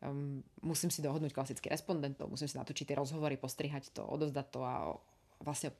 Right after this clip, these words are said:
ro-, poslať to zo strižne, mm, k nám do redakcie. Takže sme vlastne pripojení online <laughs> a redakciu nenavštevujem každý deň, pretože my na-,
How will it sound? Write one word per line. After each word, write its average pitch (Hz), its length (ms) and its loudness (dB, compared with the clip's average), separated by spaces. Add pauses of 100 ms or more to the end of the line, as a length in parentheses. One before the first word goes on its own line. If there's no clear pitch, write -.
ro-, 147 240 -4 (160)
poslať 151 240 0
to 156 160 0
zo 139 80 0
strižne, 135 480 0 (480)
mm, 127 160 -2
k - 80 -12
nám 147 160 2
do 139 80 2
redakcie. 165 720 2 (400)
Takže 156 320 2
sme 135 240 2 (240)
vlastne 151 240 0
pripojení 143 400 2
online 160 400 6 (400)
<laughs> - 320 -12
a 151 480 6
redakciu 165 320 6
nenavštevujem 135 560 2
každý 123 240 0
deň, 131 320 0
pretože 131 320 0
my 151 320 2 (560)
na-, 151 240 2